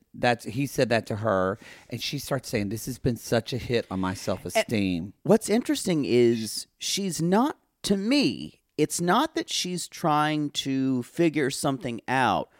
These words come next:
Speaker 2: What she's trying to figure out is how to put the blame all on Cole.
Speaker 1: All on pl-, all on
Speaker 2: Yeah,
Speaker 1: Cole.
Speaker 2: and
Speaker 1: 'Cause I still stand by what I said, even though he's shown himself to be a lot better. Do I think he was flirting at that pool party?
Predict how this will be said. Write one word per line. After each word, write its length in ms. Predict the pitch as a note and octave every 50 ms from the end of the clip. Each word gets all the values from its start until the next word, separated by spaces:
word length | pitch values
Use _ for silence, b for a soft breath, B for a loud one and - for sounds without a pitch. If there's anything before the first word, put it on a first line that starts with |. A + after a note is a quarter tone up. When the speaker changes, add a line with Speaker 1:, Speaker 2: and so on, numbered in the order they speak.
| b b b
Speaker 2:
What 180 | - E3 E3
she's 320 | - - - F3+ E3 - -
trying 460 | - - - G#3 A#3 C#4 D4+ D#4 C4+
to 40 | D3
figure 280 | - - D3 B2 C3+
out 160 | B2+ B2+ A#2+ A2+
is 80 | A2 -
how 140 | - D#3
to 80 | C#3+ C3
put 260 | - - - D#3+ -
the 80 | - D#3+
blame 480 | C3+ - B2+ C3+ C3+ C3+ B2+ A#2+ A#2 - - _ _ _
all 480 | - D3 D#3+ E3+ E3+ E3+ E3 D#3+ E3+ -
on 300 | - B2+ B2 B2+ B2+ A#2+
Cole. 500 | - - C3+ B2+ A2+ G2 - - - - _
Speaker 1:
All 240 | - C3 C3+ C3+ C3+
on 160 | C3 B2 A#2+
pl-, 240 | A2 A#2 A2+ F#2+ - - -
all 240 | G2+ G#2+ G#2+ A2 G#2
on 60 | -
Speaker 2:
Yeah, 360 | D#3+ E3+ D#3 D3 B2+ G2+ F2+
Speaker 1:
Cole. 80 | D#2+ - - _ _ _
Speaker 2:
and 580 | D#3 E3 E3+ E3+ E3+ F3 F3 F3 E3+ E3 C#3+ - - _ _ _ _ _ _ _ _ _
Speaker 1:
'Cause 140 | - - E3+
I 120 | G#3+ A#3 C4+
still 240 | - - - A4
stand 260 | - - - A#3+ A3 F#3
by 140 | F#3+ E3
what 120 | D#3 D3 C3 B2+
I 80 | A#2+
said, 440 | A#2 - - C3+ A#2 F2 D2+ D#2+ - _
even 200 | B2 C3+ D3 D3 C#3
though 100 | B2+ A#2
he's 180 | A#2 B2+ A2+
shown 280 | - - - C3+ B2 A#2+
himself 320 | A#2+ A2 - B2 A2 -
to 80 | - A2
be 160 | F#2 G#2+ G#2
a 80 | G2+ F#2
lot 200 | F#2+ F2+ F2 -
better. 240 | G2+ E2+ D#2 - b b b b b b b b b -
Do 180 | C#3 D3 D3+
I 140 | D#3 D3+ D3
think 220 | - - C#3+ B2+
he 160 | - C#3+ C#3+ B2+
was 160 | B2+ A#2 -
flirting 420 | - - B2+ A#2+ A#2+ A#2 B2 A#2+
at 140 | A#2+ A#2 A2
that 180 | - A2+ - -
pool 240 | - A2+ A2 A2
party? 560 | A2 A2+ A#2+ G#2+ G#2+ A2 A2 G#2+ G#2+ G#2+ A2+